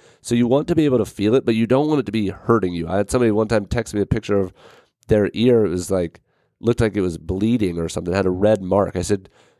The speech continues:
"Please do not be my first vagus nerve injury. Uh, watch the videos and, uh, you know, be smart." Um, it, 'cause this is a client of mine. You know, if you just get one off YouTube, then it's like,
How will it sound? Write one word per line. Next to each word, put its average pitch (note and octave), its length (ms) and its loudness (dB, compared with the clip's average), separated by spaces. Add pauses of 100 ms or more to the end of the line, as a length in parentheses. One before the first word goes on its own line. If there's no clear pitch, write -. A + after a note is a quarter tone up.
"Please E3 260 2
do A#2 80 -4
not A2+ 200 0
be G#2 100 -2
my G2 160 0
first - 380 -2
vagus F#2+ 480 0
nerve F#2+ 320 0 (100)
injury. A2+ 600 0 (200)
Uh, G#2 480 2
watch C#3 320 0
the A2 80 -2
videos G2 540 2
and, F2+ 180 -10
uh, F#2+ 60 -4
you G2 180 -2
know, G2 160 -2 (320)
be D3+ 120 0
smart." G#2 440 0 (460)
Um, A2+ 500 2 (500)
it, A#2 240 -2
'cause C#3+ 120 2
this D3+ 100 -2
is A#2+ 60 2
a G#2 40 2
client A#2+ 400 0
of F2 60 -4
mine. E2+ 180 -6
You F#2+ 80 2
know, G#2 60 4
if G2+ 100 -4
you B2 100 0
just A#2 240 -4
get G#2+ 180 2
one A2+ 120 2
off F#2 140 0
YouTube, F#2 480 0
then F#2 160 -2
it's F2+ 220 -6
like, E2+ 320 -6